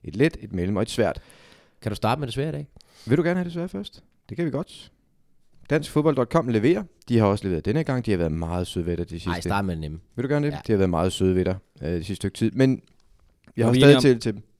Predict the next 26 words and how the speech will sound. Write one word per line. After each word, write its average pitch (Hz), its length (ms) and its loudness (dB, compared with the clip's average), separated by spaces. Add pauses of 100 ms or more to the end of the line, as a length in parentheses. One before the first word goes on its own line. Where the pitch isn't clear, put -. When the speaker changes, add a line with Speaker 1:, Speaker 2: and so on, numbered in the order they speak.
(180)
Speaker 3:
at 120 160 -4
det 127 80 2
der 120 100 4
på 110 100 -2
højkant 104 320 -2
i 85 40 -8
dag, 90 120 -6 (680)
det 113 140 0
er 120 40 2
et 123 80 -2
point? 98 260 -2 (680)
Speaker 1:
Ja, 95 200 0
og 104 140 -4
så - 60 -2
Speaker 3:
Og - 20 0
en 87 60 0
Speaker 1:
tre, 123 200 6
Speaker 3:
Faxe. 92 100 -2 (140)
Speaker 1:
tre 127 120 2
dåser 107 260 0
Faxe 110 240 -2
Speaker 3:
Ja. 107 60 0
Speaker 1:
Kondi 110 180 -2
selvfølgelig. 87 380 -10
Ja. 110 80 -4
Speaker 3:
Ja. 95 140 -4